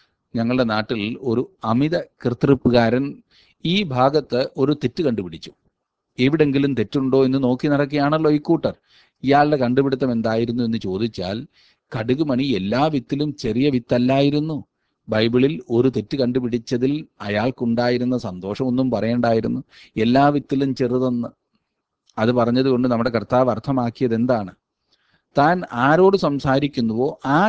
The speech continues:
ജനങ്ങൾക്കറിയാമായിരുന്ന ഏറ്റവും ചെറിയ വിത്ത് അന്ന് കടുകായിരുന്നു. മാത്രമല്ല,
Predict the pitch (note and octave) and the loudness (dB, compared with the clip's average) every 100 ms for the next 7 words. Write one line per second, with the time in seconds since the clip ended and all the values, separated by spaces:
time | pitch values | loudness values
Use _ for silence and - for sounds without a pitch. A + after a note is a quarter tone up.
0 | G3 D3 D3 D#3+ D#3 B2+ B2 C#3+ D3+ B2+ | 0 -2 0 -2 -2 -2 0 0 0 0
1 | A#2 A#2 B2 D3+ - C#3 C#3+ - G#3 G#3+ | 0 0 0 -2 -2 0 0 0 -4 -2
2 | G3+ C#3+ D3+ D3+ A#2+ - E3 - C3 C#3 | 0 2 2 2 -2 -2 -2 0 2 4
3 | A#2 A2 F#2+ F2 D#2+ D2+ _ _ _ _ | 4 2 0 -2 -8 -16 _ _ _ _
4 | _ _ _ _ _ _ - D3 E3+ E3+ | _ _ _ _ _ _ 0 0 2 2
5 | B2+ | 4